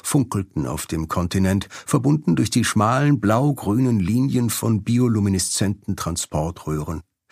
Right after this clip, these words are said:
Winzige Kurskorrekturdüsen korrigierten den Abstiegsvektor des Schiffs, und so steuerte es auf die Küste zu.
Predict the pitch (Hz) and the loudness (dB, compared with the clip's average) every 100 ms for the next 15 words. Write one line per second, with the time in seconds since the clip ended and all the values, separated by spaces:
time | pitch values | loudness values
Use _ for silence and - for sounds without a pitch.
0 | - - 135 143 - 117 110 - 175 156 | -14 -2 0 0 0 0 0 0 0 0
1 | - 117 104 - - 127 107 113 135 147 | -2 -2 -2 -2 0 2 2 2 2 4
2 | 143 - - 127 117 156 151 - 90 90 | 2 0 -2 0 2 4 2 2 0 0
3 | - - - 90 - - 80 - - 78 | 0 -2 -2 -4 -4 -4 -4 -4 -8 -6
4 | - - 123 110 - - 98 127 123 - | -4 -2 -2 -2 -2 -4 -2 0 0 2
5 | 135 156 156 175 131 - - - 95 117 | 2 2 0 -2 -2 -4 -6 -8 -6 -4
6 | 117 - 76 - - - - - | -4 -4 -6 -6 -8 -8 -6 -8